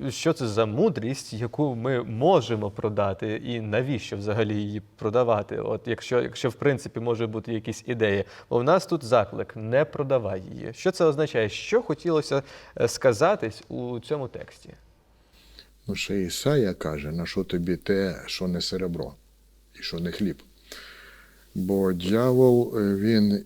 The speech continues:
Speaker 2: і шукає підходи для того, щоб у мудрих людей, дітей Божих,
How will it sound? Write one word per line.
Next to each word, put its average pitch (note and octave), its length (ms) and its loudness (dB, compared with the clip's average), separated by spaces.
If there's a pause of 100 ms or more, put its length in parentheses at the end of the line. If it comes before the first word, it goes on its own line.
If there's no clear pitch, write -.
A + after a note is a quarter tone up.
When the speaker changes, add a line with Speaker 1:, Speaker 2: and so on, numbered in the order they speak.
Speaker 2:
і G#2 180 4
шукає F#2+ 880 4 (220)
підходи B2 920 0
для F#2 260 -2
того, G#2+ 520 0
щоб - 300 -2
у F2+ 80 0
мудрих F#2 520 -2
людей, F#2 360 -2
дітей F2 400 -4
Божих, G2 680 -4